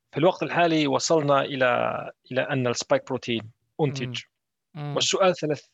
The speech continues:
Speaker 1: ثلاثة عشر يقول
Speaker 2: مم.
Speaker 1: أن فهمنا أن سبايك بروتين يخرج خارج الخلية ويبقى على سطحها، وهنا يتعرف عليه جهاز المناعة البشري
Speaker 2: مهم.
Speaker 1: حتى ينتج الأجسام المضادة لها وللفيروس.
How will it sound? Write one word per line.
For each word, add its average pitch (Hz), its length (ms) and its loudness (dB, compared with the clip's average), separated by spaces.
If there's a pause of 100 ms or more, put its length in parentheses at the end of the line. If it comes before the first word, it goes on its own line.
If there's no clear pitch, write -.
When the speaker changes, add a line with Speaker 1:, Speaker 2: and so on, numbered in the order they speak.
Speaker 1:
ثلاثة 196 300 4
عشر 165 260 2
يقول 127 340 -8 (340)
Speaker 2:
مم. 143 360 -10 (200)
Speaker 1:
أن 135 320 -2 (1200)
فهمنا 185 460 4
أن 147 100 0
سبايك - 340 -4
بروتين 143 280 -2
يخرج 143 280 -2
خارج 123 300 0
الخلية 117 500 -10
ويبقى 139 400 -2
على 135 160 0
سطحها، 156 640 -10
وهنا 151 540 -4
يتعرف 135 580 -4
عليه 127 260 -10
جهاز 123 280 -14
المناعة 123 300 -4
البشري 123 580 -8 (240)
Speaker 2:
مهم. 147 320 -10 (180)
Speaker 1:
حتى - 280 -6
ينتج 160 360 -4 (140)
الأجسام 143 540 -4
المضادة 120 540 0
لها 180 440 0
وللفيروس. 123 920 -6